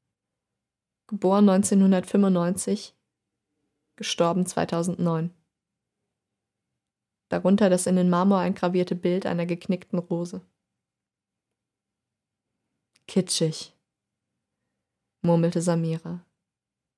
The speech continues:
Und dann: „Hallo, Nora.“ „Du bist aber braun“, staunt das fremde Mädchen, über Samiras Tisch gebeugt.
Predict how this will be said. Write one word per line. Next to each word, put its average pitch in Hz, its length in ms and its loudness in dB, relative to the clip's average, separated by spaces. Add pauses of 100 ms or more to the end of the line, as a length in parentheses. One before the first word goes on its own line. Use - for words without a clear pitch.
(960)
Und 175 180 -4
dann: 165 280 -4 (1500)
„Hallo, 175 400 2 (380)
Nora.“ 170 460 -8 (3250)
„Du 349 100 4
bist 359 160 6
aber 190 200 6
braun“, 170 500 -4 (960)
staunt 190 320 0
das 190 140 0
fremde 190 320 4
Mädchen, 180 500 0
über 190 240 2
Samiras 185 460 0
Tisch - 220 -2
gebeugt. 175 540 -4